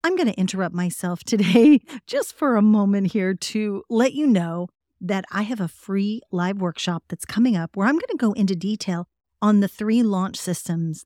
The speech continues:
that I'm actually sharing today. I knew that I could only do so much in this episode, so I've created a whole workshop for you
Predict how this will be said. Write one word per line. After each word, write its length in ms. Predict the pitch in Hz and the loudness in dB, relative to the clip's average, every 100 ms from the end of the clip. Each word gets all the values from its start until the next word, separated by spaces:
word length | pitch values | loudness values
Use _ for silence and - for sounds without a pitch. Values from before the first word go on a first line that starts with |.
| - | -4
that 100 | 180 | 0
I'm 120 | 185 | 2
actually 380 | 196 - 185 170 | 0 -2 -4 -4
sharing 380 | - 202 190 | -2 0 0
today. 380 | 180 165 143 151 - _ _ _ | -2 -4 -8 -12 -20 _ _ _
I 160 | - 214 | 2 4
knew 240 | 196 220 | 6 6
that 100 | 226 | 2
I 80 | 190 | 0
could 140 | 190 - - | -4 -10 -2
only 420 | 233 226 220 208 | 4 4 4 2
do 200 | 175 175 | 0 -4
so 300 | 165 - 202 | -4 -2 2
much 460 | 208 185 170 - - - | 4 2 0 -6 -10 -2
in 180 | 170 | 0
this 180 | 170 170 | 2 0
episode, 640 | - 170 175 - 185 185 170 | -6 -6 -6 -4 -2 -2 -4
so 420 | - 190 180 175 _ - - | -2 0 0 -2 _ -20 -4
I've 220 | 226 - | -2 -2
created 340 | - 240 214 | -4 -2 0
a 60 | 175 | -2
whole 520 | - 269 269 269 - _ _ _ _ - | -4 0 0 0 -4 _ _ _ _ -12
workshop 640 | 160 185 247 - 202 165 _ | -4 -2 -2 -2 -2 -2 _
for 120 | 180 | -4
you 240 | 175 175 | -2 -2